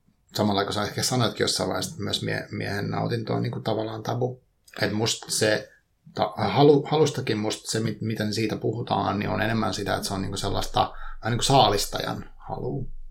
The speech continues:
Et se on lopulta sitä semmoista ihme niinku metsästystä tai hurmaamis-, niinku tällaista. Et se ei oo niinku, musta ei puhuta siitä. Mä en oo ikinä niinku ainakaan missään nähnyt, että puhutaan siitä, miltä tuntuu, niinku miltä se, miltä se halu niinku tuntuu ja minkälaisia se voi,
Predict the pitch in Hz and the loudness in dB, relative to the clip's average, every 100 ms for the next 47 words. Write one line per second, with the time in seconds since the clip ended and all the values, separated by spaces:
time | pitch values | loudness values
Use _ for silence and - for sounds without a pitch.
0 | - _ - - - - 104 107 117 131 | -14 _ -8 -6 -4 0 0 4 4 4
1 | 101 95 98 101 107 - 113 113 110 117 | 2 0 -4 -4 -4 -2 -2 0 0 0
2 | 120 - - - - - - - 107 104 | 0 -2 -4 -4 -6 -6 -6 0 2 4
3 | 98 117 104 95 98 98 - 98 98 - | 4 4 4 0 0 -2 -4 -8 -10 -12
4 | - - - - - - 117 107 104 - | -14 -14 -14 -16 -10 4 4 6 0 -2
5 | - 110 123 123 107 104 - - - - | 0 2 4 2 0 -2 -4 -6 -10 -14
6 | - - 120 - - - - 143 151 139 | -14 -4 -4 -4 -10 -14 2 8 10 8
7 | 113 113 - - 110 107 110 110 120 117 | 6 2 0 0 0 0 0 2 2 2
8 | 101 104 98 - 113 101 101 101 107 95 | 2 0 -2 -6 -10 -6 -2 0 2 0
9 | 98 - 104 104 107 95 - 98 - 98 | 0 -2 0 0 -2 -4 -4 -2 -2 -2
10 | 104 101 - 165 113 107 104 107 107 113 | -4 -4 2 4 4 2 0 0 0 0
11 | 110 107 - 107 107 104 107 104 110 120 | 0 -2 -4 -6 -6 -4 -2 0 4 4
12 | 117 101 104 - 135 110 104 104 104 98 | 4 2 2 2 4 4 2 2 2 2
13 | 101 104 104 | 0 0 -2